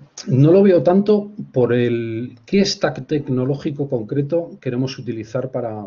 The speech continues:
para, para implementar esa arquitectura capa que veíais antes.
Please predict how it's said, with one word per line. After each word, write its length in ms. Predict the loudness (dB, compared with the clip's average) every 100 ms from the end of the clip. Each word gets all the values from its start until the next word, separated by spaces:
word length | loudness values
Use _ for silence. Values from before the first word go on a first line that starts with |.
| -10
para, 260 | -8 -6 -8 -14 -16 -12
para 360 | -10 -12 -14
implementar 460 | -10 -8 -8 -4 -6
esa 180 | -4 -8
arquitectura 560 | -8 -12 -10 -8 -8
capa 260 | -8 -8 -8
que 80 | -8
veíais 400 | -8 -10 -10 -12
antes. 380 | -14 -16 -20